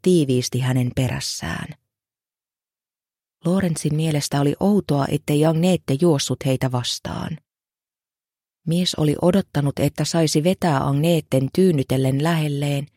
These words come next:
ja kertoa, että kaikki oli hyvin. Hän oli varautunut siihen, että nainen olisi peloissaan, olihan jokin saanut hänet huutamaan, mutta painajainen oli nyt ohi.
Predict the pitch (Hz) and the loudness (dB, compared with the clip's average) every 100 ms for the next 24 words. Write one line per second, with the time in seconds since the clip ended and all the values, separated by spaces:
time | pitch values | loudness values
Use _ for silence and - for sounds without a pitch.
0 | _ 147 - 196 185 - 147 - 147 - | _ -8 0 0 0 0 -2 0 -2 -2
1 | 139 - 160 - - 131 127 131 135 127 | -4 0 0 0 0 0 0 0 -2 -2
2 | 131 147 135 - _ _ _ _ - 139 | -4 -6 -8 -12 _ _ _ _ -6 -2
3 | 139 143 143 175 185 147 160 - - - | 0 0 0 0 0 0 0 -2 -2 0
4 | 170 143 135 - 143 165 165 139 - 143 | 2 2 -2 -2 0 2 2 0 0 -2
5 | 135 135 175 175 160 147 - 147 143 143 | 0 -2 0 2 2 0 -2 -2 -2 -4
6 | - _ _ _ 151 147 143 143 165 170 | -10 _ _ _ 4 4 2 2 2 2
7 | 147 135 139 156 135 139 135 - 190 160 | 0 2 2 2 0 0 -2 0 2 2
8 | 139 139 139 139 135 - _ _ _ _ | 2 0 0 0 -4 -8 _ _ _ _
9 | 156 - 156 - 196 180 156 151 147 139 | -4 -2 -2 2 2 2 2 2 0 -2
10 | - 151 139 135 139 - 143 131 127 135 | 0 0 2 0 -2 -4 -2 -2 -2 -8
11 | - | -12